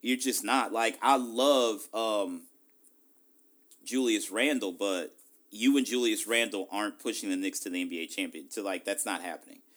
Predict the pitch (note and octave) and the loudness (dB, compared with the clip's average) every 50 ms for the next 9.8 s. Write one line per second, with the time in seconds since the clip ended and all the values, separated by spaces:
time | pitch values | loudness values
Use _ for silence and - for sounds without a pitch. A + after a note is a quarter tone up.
0 | _ - - - - - _ _ _ _ - G#2+ A2 G#2+ G2+ G2 F#2 F2 E2 D#2+ | _ -20 -20 -20 -20 -20 _ _ _ _ -4 -2 0 0 0 0 0 -2 -4 -8
1 | D2 - _ - F#2+ G#2+ A#2+ C#3 C3 B2+ B2 A#2+ B2+ B2+ B2+ A#2+ A#2+ A2+ B2 A#2+ | -12 -16 _ -8 0 4 4 6 6 4 2 2 2 4 4 4 4 6 6 4
2 | A#2 - - A#2 G#2+ A2+ A2+ A2 G#2+ G#2+ G#2+ G#2+ G#2 A2 G2 G2+ G#2+ A2 G2+ G#2 | 4 2 -2 -4 0 0 0 0 0 -2 -4 -4 -2 -2 -2 -2 -2 -4 -4 -4
3 | G#2 G2 F#2+ F2+ F2 G#2 C3 C#3+ A#2+ A2+ A2 - - - - - - - G2+ G#2+ | -4 -4 -4 -2 0 2 2 4 2 2 -2 -4 -8 -10 -10 -10 -10 -8 -6 -6
4 | A2+ - A#2 G2+ G2 G2+ G2+ G2 - - - A2 A2+ A2+ G2+ - - A2 G2+ F#2+ | -6 -6 -6 -6 -2 -2 -2 -2 -2 0 0 0 0 -2 -4 -2 0 2 2 2
5 | - - G#2+ G#2 G2+ G2 F#2+ F#2 F2 - - G#2 G#2 F#2+ F2+ - - - G2+ G#2 | 0 0 -2 0 0 0 -2 -2 -4 -4 -2 0 0 0 0 -2 -4 -4 -4 -2
6 | A2 G#2 F#2 F#2 G2+ G#2 G#2 G2+ G2+ F2+ - - G2 G#2+ G#2+ G#2 G2 F#2 - - | -2 -2 -4 -4 -2 0 0 0 0 -2 -4 -6 -6 -4 -2 0 -2 -2 -4 -10
7 | - - - - - _ _ _ _ _ _ _ _ _ _ _ - C3 B2 - | -20 -20 -20 -20 -20 _ _ _ _ _ _ _ _ _ _ _ 0 0 2 4
8 | C#3+ F3+ G3 F#3 - - F#3+ F3+ F3 E3+ D#3+ C#3 - C#3 C#3 B2+ B2 - - - | 4 4 6 6 4 4 4 4 4 2 0 2 2 0 0 0 0 -2 0 2
9 | C3+ C#3+ D3+ D3 C#3+ C3+ B2+ - - - C3 C3 C3+ B2+ - | 4 4 4 4 2 0 -2 -2 -2 0 2 2 2 2 0